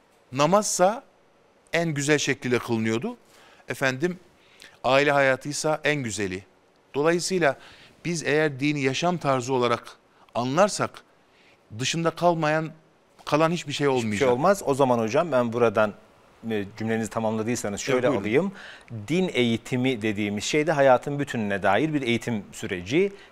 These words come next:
Speaker 2: Bunun dışında kalan bir şey de yok. Din öğretiminin, din eğitiminin dışında
Speaker 1: Evet.
Speaker 2: kalan bir süreç de yok.
Speaker 1: Yani hayatta bizim matematiğe ihtiyacımız var mı?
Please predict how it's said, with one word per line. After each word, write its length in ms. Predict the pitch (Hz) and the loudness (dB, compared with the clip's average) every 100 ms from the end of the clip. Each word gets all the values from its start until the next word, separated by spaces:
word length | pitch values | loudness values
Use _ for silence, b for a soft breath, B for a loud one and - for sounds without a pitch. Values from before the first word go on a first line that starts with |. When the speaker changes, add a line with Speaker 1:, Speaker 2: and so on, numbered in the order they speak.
| _ | _
Speaker 2:
Bunun 240 | 143 180 135 | -2 0 0
dışında 340 | - 135 127 | 0 2 2
kalan 300 | 123 107 98 | 4 2 2
bir 40 | 90 | -4
şey 200 | 90 82 | -10 -12
de 40 | |
yok. 260 | 80 - - | -14 -12 -2
Din 120 | 131 | 2
öğretiminin, 640 | 113 104 95 107 92 87 85 98 | 4 2 0 -6 -10 -10 -8 -4
din 120 | 123 | -2
eğitiminin 480 | 110 - 104 139 120 | -2 -4 -6 -4 -2
dışında 200 | 139 214 | -2 0
Speaker 1:
Evet. 140 | 120 | 2
Speaker 2:
kalan 300 | 117 101 98 | 2 2 0
bir 80 | 92 | -6
süreç 380 | - 98 95 - | -8 -8 -8 -10
de 60 | |
yok. 140 | 85 - - | -14 -16 -4
Speaker 1:
Yani 240 | 151 180 180 | 2 2 4
hayatta 540 | 170 202 202 - 190 | 4 4 2 2 0
bizim 340 | 175 175 196 - 143 | 2 0 0 -2 -2
matematiğe 540 | 165 208 185 170 170 | 2 4 2 4 4
ihtiyacımız 580 | 165 175 165 165 165 156 | 4 4 4 2 -2 4
var 160 | 175 135 | 4 4
mı? 180 | 160 | -4